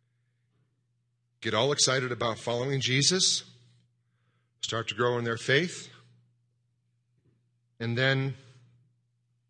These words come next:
several years later, only to have stopped following Christ, to not plug into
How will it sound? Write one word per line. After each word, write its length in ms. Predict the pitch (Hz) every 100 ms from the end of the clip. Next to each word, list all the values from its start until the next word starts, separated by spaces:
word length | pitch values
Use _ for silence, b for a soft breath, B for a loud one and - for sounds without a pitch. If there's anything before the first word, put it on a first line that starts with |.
| _ _ _ _ _ _ _ _ _
several 320 | - - 147 143
years 220 | 135 117
later, 440 | 131 139 139 139 117 B B B _ _ _ _ _ _ _ _ 110
only 180 | 127
to 140 | 127 110
have 100 | 107
stopped 380 | - 123 117 -
following 340 | 117 113 107
Christ, 520 | - 123 123 - - - - _ _ _ _ _ _ _ _ _ _ _ _ _ _ _ _ _ _ _ _ _ _ _ -
to 400 | - 117 107 95 82 - _ _ _ _ _ _ _ -
not 340 | 113 131 -
plug 320 | - 123 123 113
into 640 | 127 123 123 117 107 101